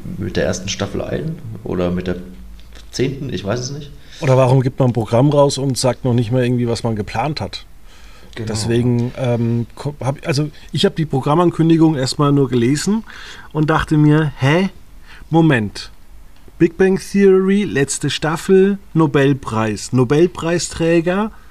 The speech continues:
Speaker 2: aber die werden doch Anfang Oktober bekannt gegeben." Und dann dachte ich mir, "Moment, wann ist die Verleihung?" "Ah, Mitte Dezember." Und dann hab ich mir gedacht, "Hä?
Speaker 1: <laughs>
Speaker 2: Das macht doch überhaupt gar keinen Sinn. Man hätte doch irgendwie alles um die Stringtheorie und das Finale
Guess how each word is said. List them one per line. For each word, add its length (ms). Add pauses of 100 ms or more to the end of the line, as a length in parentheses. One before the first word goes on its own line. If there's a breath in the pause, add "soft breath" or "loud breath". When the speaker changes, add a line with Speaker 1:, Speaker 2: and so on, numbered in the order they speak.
(760 soft breath)
Speaker 2:
aber 140
die 140
werden 140
doch 160
Anfang 540 (1300)
Oktober 480
bekannt 460
gegeben." 400
Und 80
dann 80
dachte 200
ich 60
mir, 100
"Moment, 280
wann 100
ist 180
die 40
Verleihung?" 540 (260 loud breath)
"Ah, 360
Mitte 500
Dezember." 600
Und 100
dann 140
hab 120
ich 100
mir 80
gedacht, 260
"Hä? 280
Speaker 1:
<laughs> 60 (1300 loud breath)
Speaker 2:
Das 180
macht 220
doch 80
überhaupt 560
gar 100
keinen 280
Sinn. 260
Man 180
hätte 220
doch 200
irgendwie 360
alles 320
um 100
die 80
Stringtheorie 1000
und 100
das 120
Finale 600